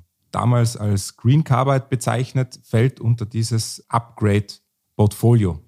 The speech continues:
Upgrade ist mehr oder weniger der Sammelbegriff für alle Low-Carbon-Products, also mit einem sehr niedrigen Footprint. Ja, und da haben wir mittlerweile das G S zwanzig Y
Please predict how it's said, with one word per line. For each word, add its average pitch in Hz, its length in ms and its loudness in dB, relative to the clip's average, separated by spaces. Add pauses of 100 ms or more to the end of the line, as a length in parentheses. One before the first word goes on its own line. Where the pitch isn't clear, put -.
(140)
Upgrade 131 520 -2 (100)
ist - 340 -8 (140)
mehr 113 220 2
oder 113 120 2
weniger 117 300 2
der 104 80 0
Sammelbegriff 120 880 -2 (300)
für 95 200 -4
alle 113 220 4
Low-Carbon-Products, 104 1400 0 (120)
also 110 200 -8
mit 101 120 -4
einem 95 180 -2
sehr 107 200 0
niedrigen 107 360 0
Footprint. - 560 -12 (220)
Ja, 160 160 4
und 98 180 0
da 107 60 2
haben 139 140 4
wir 143 100 4
mittlerweile 123 520 0
das 110 180 -4
G 120 100 -2
S 113 120 0
zwanzig - 380 -2
Y 151 640 0